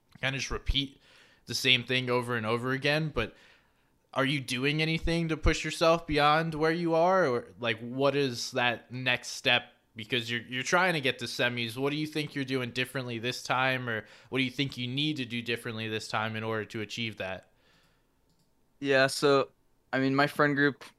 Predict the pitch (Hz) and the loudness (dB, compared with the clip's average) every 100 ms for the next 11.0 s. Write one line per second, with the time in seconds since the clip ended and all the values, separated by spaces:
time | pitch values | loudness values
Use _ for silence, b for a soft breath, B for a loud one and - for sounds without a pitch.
0 | _ - 131 127 - 127 123 101 - _ | _ 0 2 2 0 0 0 -2 -12 _
1 | _ _ _ _ _ _ _ _ _ 147 | _ _ _ _ _ _ _ _ _ -2
2 | 131 120 131 127 127 127 139 139 139 - | 0 4 4 4 2 0 0 0 -2 0
3 | 120 120 - 131 135 135 131 135 127 117 | 2 0 2 2 4 2 2 2 2 2
4 | 120 117 117 113 120 120 131 - _ _ | 2 2 0 -4 -2 -2 -4 -12 _ _
5 | _ - 107 107 113 117 _ _ _ _ | _ -10 -6 -4 -6 -10 _ _ _ _
6 | _ _ _ - 123 139 156 151 147 135 | _ _ _ -4 0 2 4 6 6 6
7 | 107 - _ _ _ _ _ _ - 165 | 2 -6 _ _ _ _ _ _ -6 -4
8 | 170 185 165 147 139 139 156 165 165 180 | -4 -2 0 0 2 4 6 4 0 -4
9 | 170 170 156 165 151 139 135 - 151 147 | -6 -6 -4 -4 -2 -2 -4 -6 -4 0
10 | 147 131 135 139 139 135 131 139 143 147 | 0 0 -2 -4 -4 -6 -4 -4 -4 -8